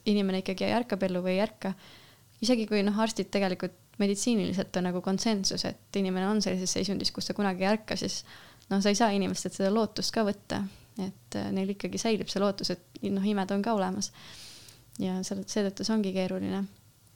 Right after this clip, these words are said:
Ma mõtlesin natuke võib-olla pikkida seda, äh, neid argumente sisse, mis on bioeetikas tehtud,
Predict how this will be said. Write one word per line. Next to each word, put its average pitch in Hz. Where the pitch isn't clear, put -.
Ma 226
mõtlesin 247
natuke 214
võib-olla 208
pikkida 214
seda, 190
äh, 196
neid 202
argumente 202
sisse, 226
mis 196
on 190
bioeetikas 196
tehtud, -